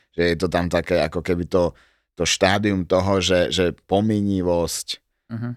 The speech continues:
Speaker 1: tých, eh, všetkých takých tých svetských radostí
Speaker 2: Áno.
Speaker 1: alebo niečo, že, že, že všetko ako raz prejde, že ne-, nie si ako keby na tomto svete, eh, navždy a ako keby tá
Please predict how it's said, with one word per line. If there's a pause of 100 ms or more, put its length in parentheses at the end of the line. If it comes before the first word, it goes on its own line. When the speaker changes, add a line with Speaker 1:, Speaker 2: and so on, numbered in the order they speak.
(140)
Speaker 1:
tých,
eh, (180)
všetkých
takých
tých (120)
svetských
radostí
Speaker 2:
Áno. (160)
Speaker 1:
alebo (520)
niečo,
že,
že,
že
všetko
ako
raz
prejde,
že (160)
ne-,
nie
si
ako
keby (540)
na
tomto
svete, (140)
eh, (500)
navždy
a (280)
ako
keby
tá